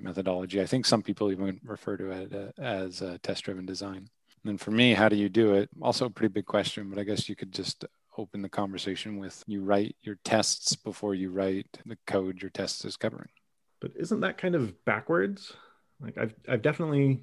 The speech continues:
Speaker 2: talked with people who feel like it is, like, a backwards way of developing because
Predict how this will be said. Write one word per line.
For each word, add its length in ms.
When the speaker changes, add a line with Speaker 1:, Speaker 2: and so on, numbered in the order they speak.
Speaker 2:
talked 280
with 120
people 300
who 140
feel 260
like 260
it 120
is, 200
like, 140
a 60
backwards 580
way 220
of 120
developing 760
because 580